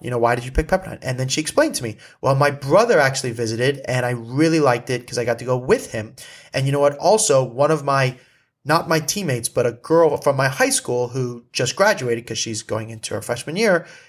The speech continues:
is like, I just committed to Pepperdine as a soccer player. And she knew her and she had played with her in the off season and whatnot." And so I said, "Oh my gosh, this is literally perfect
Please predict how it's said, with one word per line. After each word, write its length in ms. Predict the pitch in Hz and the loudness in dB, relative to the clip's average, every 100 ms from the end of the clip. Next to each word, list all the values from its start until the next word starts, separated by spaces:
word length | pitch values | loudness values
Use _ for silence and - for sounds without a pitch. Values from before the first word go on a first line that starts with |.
| _ | _
is 200 | 151 139 | -4 2
like, 340 | 147 139 135 - _ _ _ _ _ _ | 4 4 0 -10 _ _ _ _ _ _
I 60 | - | -2
just 220 | 151 147 - 160 | 0 -2 -6 -12
committed 320 | - 202 262 - | -4 0 2 0
to 60 | |
Pepperdine 360 | 139 127 107 110 | -2 -2 -4 -4
as 100 | 117 | -2
a 60 | |
soccer 320 | 120 226 - - | 0 0 -2 -6
player. 260 | - - - | -6 -8 -4
And 160 | 143 | -2
she 140 | - 170 | 0 0
knew 180 | 233 294 | 2 2
her 140 | 120 | 0
and 180 | 117 113 | -4 -6
she 100 | 135 | -6
had 120 | 131 | -2
played 240 | 143 131 | 0 2
with 160 | 135 120 | 0 2
her 100 | 123 | 0
in 60 | 120 | 2
the 100 | 139 | 0
off 200 | 180 180 | 2 0
season 260 | 120 110 | -4 -6
and 120 | 107 113 | -8 -12
whatnot." 540 | 117 104 - - - - _ _ - | -12 -10 -12 -14 -20 -20 _ _ -6
And 160 | 139 | -2
so 180 | 135 143 | 2 4
I 80 | 131 | 4
said, 180 | 131 185 | 2 2
"Oh 100 | - | 0
my 140 | 131 110 | -4 -4
gosh, 320 | - 113 - | -4 -4 -4
this 180 | 131 - | -4 -4
is 200 | 120 - - | -6 -12 -4
literally 380 | 139 147 147 156 | 0 2 2 2
perfect 600 | - 254 285 - - | 2 4 2 -4 -14